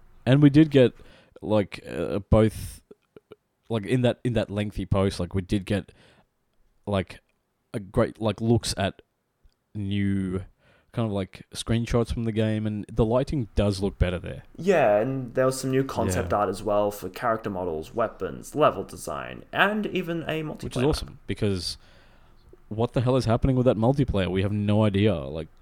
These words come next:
Speaker 1: there are no details about
Speaker 2: It's
Speaker 1: this game.
Speaker 2: Halo. Multiplayer is
Speaker 1: Yeah,
Speaker 2: kind of a
Speaker 1: but
Speaker 2: big deal. I don't even play Halo
Speaker 1: what
Speaker 2: when
Speaker 1: if
Speaker 2: I know that.
Speaker 1: Yeah.
Speaker 2: It was the multiplayer game on the
Speaker 1: But,
Speaker 2: Xbox.
Speaker 1: like, all the other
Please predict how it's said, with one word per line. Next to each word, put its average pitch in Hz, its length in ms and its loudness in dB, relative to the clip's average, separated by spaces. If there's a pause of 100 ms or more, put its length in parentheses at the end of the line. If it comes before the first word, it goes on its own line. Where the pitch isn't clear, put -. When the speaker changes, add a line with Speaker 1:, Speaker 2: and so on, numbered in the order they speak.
(220)
Speaker 1:
there 127 320 2
are - 20 4
no 117 300 4
details 117 460 0
about 90 160 -4
Speaker 2:
It's - 180 -4
Speaker 1:
this - 0 -
game. 147 140 0
Speaker 2:
Halo. 76 280 -2 (140)
Multiplayer 120 800 0
is 120 100 -6
Speaker 1:
Yeah, 117 80 -6
Speaker 2:
kind 160 160 2
of 123 60 8
a 113 60 8
Speaker 1:
but - 100 -2
Speaker 2:
big 127 180 -2
deal. 127 340 2
I 101 120 -2
don't 107 140 -2
even 117 200 -2
play 131 240 2
Halo 101 220 -2
Speaker 1:
what 90 120 0
Speaker 2:
when - 80 -2
Speaker 1:
if 90 60 -4
Speaker 2:
I - 40 -6
know 87 180 -6
that. 73 240 -6
Speaker 1:
Yeah. 175 140 0 (100)
Speaker 2:
It - 40 -2
was 131 260 0 (160)
the 127 200 0
multiplayer 123 720 0
game 113 400 -4
on 110 160 -6
the 127 60 2
Speaker 1:
But, 107 100 0 (140)
Speaker 2:
Xbox. - 400 -12
Speaker 1:
like, 101 180 -8
all 135 160 -4
the 151 160 0
other 110 280 0